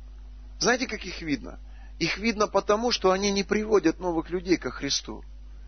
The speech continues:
Им всё равно, спасаются люди или нет. Знаете, недавно наш, а, рейс Санкт-Петербург,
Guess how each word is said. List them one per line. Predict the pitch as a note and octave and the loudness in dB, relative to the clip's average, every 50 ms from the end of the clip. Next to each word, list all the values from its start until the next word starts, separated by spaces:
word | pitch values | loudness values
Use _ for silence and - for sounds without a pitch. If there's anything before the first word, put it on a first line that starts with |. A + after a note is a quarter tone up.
| - - | -2 2
Им | D3 E3 F3 F3 | 2 2 4 4
всё | - - - - G#3 F#3+ C#3+ A2+ | 2 0 2 4 4 4 4 4
равно, | G#2 G#2 - - - - - - - - - - - - - - - - - - | 4 0 -2 -6 -12 -14 -14 -16 -16 -16 -16 -16 -16 -16 -16 -16 -16 -16 -6 -4
спасаются | - - - F#3+ F#3 - - C3 D3 D#3+ F3 F3 - - - E3 | -4 -2 0 2 2 4 4 6 6 4 4 2 0 -4 -4 -4
люди | E3 E3 E3 D#3+ D3+ D3+ D#3 - - - - - - - | -2 -2 -4 -4 -6 -8 -12 -12 -14 -16 -16 -14 -14 -6
или | - G#2+ G#2 G2+ F#2+ | -2 0 0 0 0
нет. | F#2 F#2+ G#2 A#2 A#2+ - - - - - - - - - - - - - - - - - - | -2 -2 -2 -4 -4 -6 -10 -14 -16 -16 -16 -16 -16 -16 -16 -16 -16 -16 -16 -16 -16 -10 -4
Знаете, | - A#3+ C4 A#3 F#3 F3 | 2 2 2 4 4 2
недавно | E3 E3+ E3+ F3+ G3 G3 F#3 E3+ D#3 | 2 2 4 4 4 4 4 2 0
наш, | D3+ D#3 D#3+ D3+ - - - - - - - - - - - - - - - - - - - - - - - - - - - - - - - - - - - - - - - - | 2 2 2 2 2 0 0 -4 -8 -12 -16 -16 -16 -16 -16 -16 -16 -16 -16 -16 -16 -16 -16 -16 -16 -16 -14 -14 -14 -14 -14 -16 -16 -16 -16 -16 -16 -18 -18 -18 -18 -18 -12 -8
а, | F#2+ F#2+ F#2+ G2 G2 G2 G2+ G2 G2 F#2+ F#2 F#2 - - - - - | -6 -4 -2 -2 -2 -2 -2 -2 -4 -6 -6 -8 -12 -14 -16 -6 0
рейс | G#2 C3+ D#3 D3 B2+ - - - - G2 F#2+ | 2 2 2 2 2 0 -2 -2 -4 -4 -4
Санкт-Петербург, | - - C#3 C3+ C3+ C3+ C#3+ C3+ C#3+ C#3 C#3+ C3+ C#3 C#3+ B2+ A2+ - - - | 0 2 2 2 2 -2 -6 -4 -2 -2 -2 0 0 -2 -2 -4 -6 -10 -14